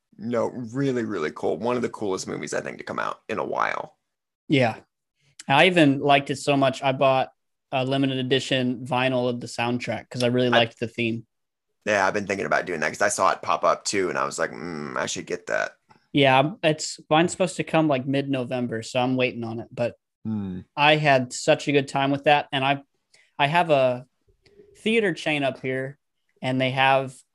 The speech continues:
Speaker 2: twenty bucks a month. You can see unlimited movies, as many as you want
Speaker 1: Hmm.
Speaker 2: in theaters, which is, and the fact that Last Night in Soho is in theaters and I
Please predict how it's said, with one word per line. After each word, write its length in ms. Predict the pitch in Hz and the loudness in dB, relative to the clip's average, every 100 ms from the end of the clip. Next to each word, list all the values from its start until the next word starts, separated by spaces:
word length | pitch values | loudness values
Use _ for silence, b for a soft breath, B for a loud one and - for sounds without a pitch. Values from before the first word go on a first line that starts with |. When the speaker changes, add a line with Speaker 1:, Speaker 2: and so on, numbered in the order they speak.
| - - - | -20 -20 -2
Speaker 2:
twenty 220 | 180 180 | 0 4
bucks 260 | 170 165 156 | 2 2 0
a 40 | |
month. 260 | 156 147 139 | 0 -2 -4
You 100 | 131 | -6
can 120 | 131 | -6
see 180 | - 147 | -2 0
unlimited 480 | 135 131 127 127 120 | 2 2 2 0 -2
movies, 480 | 123 120 113 - - - | -4 -4 -8 -14 -20 -8
as 180 | 127 131 | -6 0
many 180 | 127 127 | 2 2
as 100 | 123 | 2
you 100 | 123 | 2
want 180 | 120 127 | 2 0
Speaker 1:
Hmm. 60 | |
Speaker 2:
in 40 | - | 0
theaters, 400 | 123 117 113 127 | 0 -2 -4 -6
which 180 | 120 | -6
is, 140 | 127 - | -8 -4
and 280 | 135 131 - _ _ _ _ _ _ _ - | 0 0 -2 _ _ _ _ _ _ _ 0
the 120 | 160 147 | 2 6
fact 300 | 156 156 170 | 6 6 4
that 80 | |
Last 260 | 139 139 135 | 4 4 4
Night 120 | 151 | 0
in 80 | 143 | 0
Soho 400 | - 143 139 143 | 4 4 6 4
is 120 | 135 | 2
in 100 | 139 123 | -2 -2
theaters 360 | 131 135 | -2 0
and 60 | |
I 20 | 139 | 0